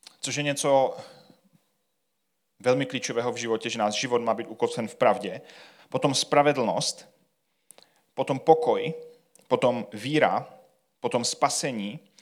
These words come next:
potom Duch Svatý a potom Boží slovo Bible. A možná se můžete k tomu, kdo chcete, vrátit doma, přečíst si to znovu, pomaleji a přemýšlet nad tím, jestli tyhle věci, tyhle prvky, tyhle elementy,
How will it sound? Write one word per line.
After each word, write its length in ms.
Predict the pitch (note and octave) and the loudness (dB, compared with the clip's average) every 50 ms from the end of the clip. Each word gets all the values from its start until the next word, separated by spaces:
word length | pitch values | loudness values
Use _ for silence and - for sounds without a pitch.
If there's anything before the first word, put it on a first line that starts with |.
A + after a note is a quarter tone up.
| - - _ _ _ _ _ | -20 -20 _ _ _ _ _
potom 280 | - - - C3 B2 | -16 -12 -10 -10 -4
Duch 200 | A#2+ D3 D3 - | -2 -2 -2 0
Svatý 460 | - - - C3 A2+ - - A#2+ A2+ | -2 0 0 0 0 0 -4 -6 -6
a 60 | - - | -6 -4
potom 400 | - A#2+ A#2+ - B2+ A#2+ A#2 - | -4 -4 -2 0 -2 -2 -4 -8
Boží 280 | A#2 A#2+ B2+ A#2+ B2+ B2+ | -6 -6 -6 -6 -4 -8
slovo 480 | - - - A#2+ A2 A2 A#2 A#2 A2+ - - - - _ | -8 -6 -4 -4 0 0 0 0 0 -6 -14 -20 -20 _
Bible. 320 | F#2 A2+ A2+ F#2 G2+ F2+ - - - _ _ _ _ _ _ _ _ _ _ _ _ _ _ _ _ _ _ _ _ _ _ _ _ _ _ - | -6 -4 -4 -4 -6 -8 -10 -12 -18 _ _ _ _ _ _ _ _ _ _ _ _ _ _ _ _ _ _ _ _ _ _ _ _ _ _ -6
A 260 | - A2+ A#2 A#2 B2 A#2+ - _ _ _ | -4 -2 -2 -2 -4 -10 -18 _ _ _
možná 240 | A#2+ C3 C3+ F3+ E3+ | -8 -4 0 0 0
se 100 | D#3+ F#3+ | 0 -2
můžete 220 | F3 E3 - F#3 | -4 -4 -4 -4
k 40 | E3+ | -2
tomu, 360 | - E3 D#3+ D#3+ D#3 D3 - - | -2 -2 -2 -2 -2 -4 -6 -8
kdo 120 | C3 C3+ | -8 -8
chcete, 220 | C#3+ - D3 - D3+ | -8 -8 -8 -4 0
vrátit 300 | C#3 C#3 E3 C3+ - A#2 | 0 0 0 0 -4 -4
doma, 340 | G2+ A2+ A2+ A#2+ C3+ D#3+ F#3 | -2 -2 0 2 0 0 -2
přečíst 460 | F3+ F3+ - - C3+ - F3 - - | -4 -8 -12 -12 -10 -10 -8 -10 -10
si 80 | - | -10
to 140 | - - A#2+ | -8 -8 -8
znovu, 340 | A2+ B2+ B2 B2+ B2 C#3 D3 | -6 -2 -2 -2 -2 -2 -6
pomaleji 600 | - - C3+ B2 A#2 A2+ A#2 A#2+ A#2 B2 D3 E3 - - - - - | -4 -2 -2 -2 -2 -2 -2 -4 -4 -6 -8 -12 -14 -20 -20 -20 -20
a 60 | - | -16
přemýšlet 460 | - - - D#3 D3+ D3+ - F3 D3+ | -10 -8 -6 -6 -4 -2 -2 -2 0
nad 120 | D#3 D3+ D3+ | 0 -2 -2
tím, 200 | - - E3 D#3 | -2 -6 -6 -6
jestli 220 | D3 - - D3 | -6 -6 -6 -8
tyhle 260 | C#3+ - E3+ F3 D#3+ | -6 -4 0 0 2
věci, 320 | C#3+ D3 D3 D3 - - C#3+ | 2 2 0 0 -2 -6 -8
tyhle 220 | - D3 C#3+ C3 | -6 -2 -2 -2
prvky, 340 | - - D3 C#3+ - - C#3 | -2 -2 -6 -6 -6 -8 -10
tyhle 240 | - C#3 C#3 D3 - | -8 -4 -4 -2 0
elementy, 540 | A#2+ C3 C#3 C#3 C#3 C3+ C#3 - D3+ C#3+ | 0 0 0 0 -4 -8 -8 -8 -10 -10